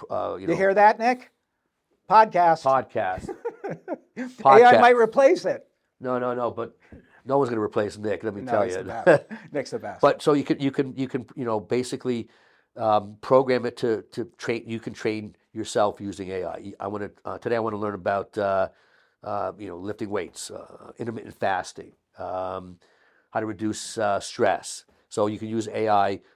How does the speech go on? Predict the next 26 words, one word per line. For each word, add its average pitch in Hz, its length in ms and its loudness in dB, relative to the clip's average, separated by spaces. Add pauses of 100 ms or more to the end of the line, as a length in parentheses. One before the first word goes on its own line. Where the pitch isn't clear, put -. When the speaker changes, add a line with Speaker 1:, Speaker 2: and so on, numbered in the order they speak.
Speaker 1:
to - 80 -14
do 95 160 -8
that. - 240 -8
You 107 60 -8
can 110 120 -14
use 110 180 -6
artificial 110 420 -2
intelligence, 107 560 -2 (440)
um, 107 300 -4 (240)
to 101 80 -12
generate 113 580 0
cards. - 440 2 (280)
I 104 40 -14
mean, 104 360 -10
um, 98 300 -6
you 101 60 -12
know, 98 60 -10
for, 95 180 -14
with 104 180 -12
photography, 110 580 -2 (280)
instead 127 240 -2
of 104 60 -4
spending 101 300 -6
money, 110 300 -4 (280)
uh, 104 160 -4
on 98 360 -10